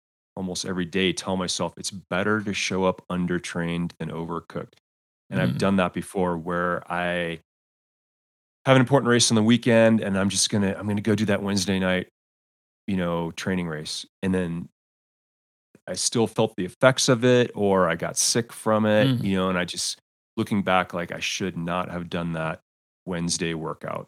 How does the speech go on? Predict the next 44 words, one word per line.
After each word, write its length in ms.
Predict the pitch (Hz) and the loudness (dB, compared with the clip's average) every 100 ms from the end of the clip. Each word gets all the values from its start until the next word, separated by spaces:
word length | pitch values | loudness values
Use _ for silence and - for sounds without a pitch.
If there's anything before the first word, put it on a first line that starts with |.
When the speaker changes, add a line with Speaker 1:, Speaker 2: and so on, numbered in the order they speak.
| - | -14
Speaker 1:
you 60 | |
know, 20 | 113 | -8
Speaker 2:
Interesting. 400 | 120 92 - 82 | -4 -4 -4 -6
Speaker 1:
before 300 | - 90 82 | -8 -8 -6
the 100 | - | -4
Saturday 520 | - 87 90 92 90 | 0 2 2 2 0
race. 240 | 80 - | -2 -4
There's 260 | 80 92 92 | -6 -4 0
only, 200 | 95 85 - _ - _ _ | 0 -2 -10 _ -20 _ _
I'm 80 | 101 | -6
fif-, 260 | - 135 - - - | 2 2 2 -10 0
you 80 | 123 | 4
know, 160 | 101 - _ _ _ _ _ _ - | 4 2 _ _ _ _ _ _ -10
fifty 240 | 131 123 | -6 2
years 240 | 127 120 110 | 4 6 8
old 180 | 117 104 | 8 8
now, 300 | 95 92 92 | 8 6 6
only 240 | 104 101 | 6 4
two 180 | - 113 | 4 4
days 240 | 101 92 | 4 4
recovery 500 | 95 - 107 95 92 | 2 6 6 6 4
in 60 | 90 | 4
between, 560 | 87 - 98 85 80 - - - | 2 2 2 2 0 -4 -16 -4
you 140 | - 101 | 4 6
know, 120 | 98 | 8
not 240 | 98 101 - | 8 8 6
always 340 | 107 104 104 | 6 6 6
enough, 400 | 110 139 - - _ _ 101 | 6 4 2 -8 _ _ -4
you 140 | 95 | 0
know? 100 | 90 | 2
Speaker 2:
Yeah. 160 | 95 87 | 4 4
Speaker 1:
And 220 | 101 95 _ _ _ _ _ _ - | 0 -2 _ _ _ _ _ _ -2
with 160 | 123 139 | 2 8
me 160 | 131 | 10
now, 360 | 110 143 117 98 | 10 12 12 10
you 100 | 98 | 8
know, 100 | 95 | 8
it's, 240 | 95 - - | 6 2 0
it's 340 | 101 - - - - | -4 -2 -4 -4 -4
tends 260 | - 160 139 | 6 8 8
to 60 | |
be 100 | 104 | 8
more 240 | 95 95 92 | 8 6 4
about, 400 | 87 87 87 | 4 2 2